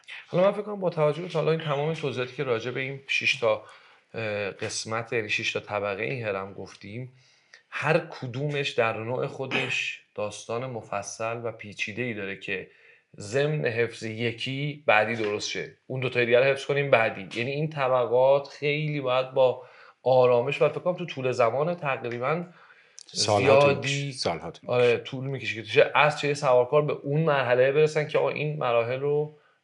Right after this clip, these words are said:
Speaker 1: انجام
Speaker 2: انجام.
Speaker 1: یعنی میانباری قطعاً ما نخواهیم داشت، اگر هم داشته باشیم اسب است.
Speaker 2: میانباری نداریم. ضمن اینکه همهٔ اینها ما تازه به تجمع هم که رسیدیم، معنیش این نیست که، که فکر کنید که شما مثلاً تماس رو ول کردیم.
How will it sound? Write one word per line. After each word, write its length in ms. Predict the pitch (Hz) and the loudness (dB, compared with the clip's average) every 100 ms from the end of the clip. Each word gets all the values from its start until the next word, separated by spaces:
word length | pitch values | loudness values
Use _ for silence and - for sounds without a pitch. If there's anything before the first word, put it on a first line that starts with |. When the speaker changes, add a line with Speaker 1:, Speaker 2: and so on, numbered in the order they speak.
| - | -4
Speaker 1:
انجام 380 | 120 117 120 117 | -2 2 4 4
Speaker 2:
انجام. 120 | 110 | 4
Speaker 1:
یعنی 120 | 151 | 4
میانباری 520 | 175 160 156 165 220 | 4 6 6 6 6
قطعاً 360 | 226 151 147 185 | 8 6 6 2
ما 120 | 196 | 2
نخواهیم 500 | 196 165 104 107 104 | 4 2 0 -6 -6
داشت، 360 | 95 87 - - | -6 -6 -6 6
اگر 240 | 147 151 | 10 12
هم 120 | 151 156 | 10 8
داشته 240 | 151 156 | 4 4
باشیم 220 | 151 226 | 4 2
اسب 340 | 190 135 - 127 | 2 2 4 4
است. 420 | 92 - - _ _ _ _ _ _ _ | 4 0 -14 _ _ _ _ _ _ _
Speaker 2:
میانباری 420 | 113 113 113 127 | 0 2 4 4
نداریم. 380 | 135 131 90 87 | 4 2 2 -4
ضمن 260 | 95 123 143 | 0 2 2
اینکه 280 | 143 147 147 | 0 0 0
همهٔ 340 | - 117 127 | 0 2 4
اینها 680 | 135 123 104 110 120 123 127 | 4 2 -2 -2 0 -2 -4
ما 100 | 113 | -8
تازه 240 | 113 117 117 | 0 0 2
به 100 | 110 | -2
تجمع 480 | - 95 92 95 110 | 0 0 -2 -4 -6
هم 80 | |
که 120 | 110 90 | -6 -6
رسیدیم، 480 | 87 - 85 101 | -6 -10 -10 -8
معنیش 340 | 104 92 95 107 | -8 -8 -8 -8
این 60 | |
نیست 180 | 104 - | -8 -10
که، 60 | 82 - | -10 -10
که 220 | 82 82 80 _ - _ _ _ _ - 82 78 73 | -10 -10 -12 _ -20 _ _ _ _ -16 -12 -12 -12
فکر 220 | - - | -8 -8
کنید 260 | - 82 78 | -6 -12 -8
که 80 | 80 | -8
شما 240 | - 78 | -6 -8
مثلاً 500 | 78 - 73 78 76 - - - - 82 - | -8 -10 -8 -10 -12 -16 -20 -20 -20 -20 -8
تماس 440 | - 85 90 - | -6 -6 -8 -6
رو 60 | 85 | -6
ول 160 | 76 | -6
کردیم. 400 | - - - - | -6 -8 -10 -16